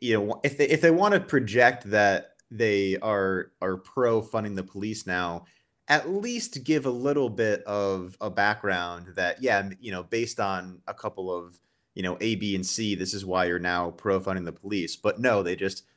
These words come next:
come out, they say it directly, and they expect you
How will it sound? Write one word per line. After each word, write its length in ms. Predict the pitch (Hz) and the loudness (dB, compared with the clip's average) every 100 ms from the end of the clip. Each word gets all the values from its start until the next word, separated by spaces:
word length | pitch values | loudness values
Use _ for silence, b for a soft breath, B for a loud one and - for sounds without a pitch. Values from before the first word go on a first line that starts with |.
| _ | _
come 240 | - 180 160 | 0 2 6
out, 320 | 143 143 - | 6 6 0
they 80 | 107 | -6
say 260 | - 123 | -2 0
it 140 | 123 117 | 0 -2
directly, 760 | 104 101 98 - 98 95 95 b b _ | -4 -2 -4 -2 -2 -2 -6 b b _
and 160 | 120 120 | -4 0
they 120 | 120 | 0
expect 560 | 107 - - 143 185 - | 0 -2 0 2 2 -2
you 420 | 110 107 107 107 | 0 0 0 -6